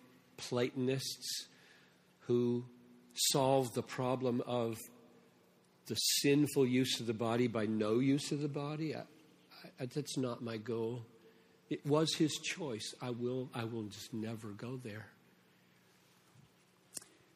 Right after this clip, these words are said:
And he lived a chaste and celibate life until the end and became the Bishop of Hippo, <laughs> not by his own choice, but because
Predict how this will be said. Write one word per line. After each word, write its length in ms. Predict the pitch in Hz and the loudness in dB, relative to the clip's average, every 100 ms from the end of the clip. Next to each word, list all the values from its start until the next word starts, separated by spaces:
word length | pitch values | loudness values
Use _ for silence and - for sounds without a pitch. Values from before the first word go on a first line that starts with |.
| _ | _
And 180 | 135 135 | 2 4
he 140 | 139 | 4
lived 340 | 147 156 160 165 | 6 6 6 2
a 80 | 139 | -2
chaste 720 | - 156 151 165 - - - - | 0 2 4 4 2 -4 -8 -10
and 460 | 123 123 123 120 117 - - - _ | -6 -4 -6 -8 -12 -20 -20 -20 _
celibate 560 | - - 139 143 156 - - - - - - | 0 6 6 6 2 0 -16 -20 -20 -20 -8
life 560 | 120 123 123 147 - - - - - - _ | -2 0 0 0 -4 -10 -18 -20 -20 -20 _
until 540 | 123 123 - 135 123 | -4 -4 0 2 2
the 240 | 120 135 170 | 4 4 6
end 220 | 170 120 | 6 4
and 120 | 113 | 2
became 460 | 117 - 127 123 123 | -2 -2 0 0 0
the 100 | 123 | 0
Bishop 360 | 127 127 117 | 0 0 -2
of 120 | 123 - | -6 0
Hippo, 520 | 151 151 175 180 180 - - - - - - | 0 2 2 2 0 -6 -20 -20 -20 -20 -20
<laughs> 500 | _ _ - 160 147 | _ _ 0 0 2
not 280 | 131 139 - | 0 0 -2
by 100 | 131 | 0
his 120 | 127 | 4
own 200 | 139 135 | 4 4
choice, 420 | - - 151 175 - | 2 4 6 4 -2
but 140 | - - | -6 -8
because 320 | - 123 | -2 -2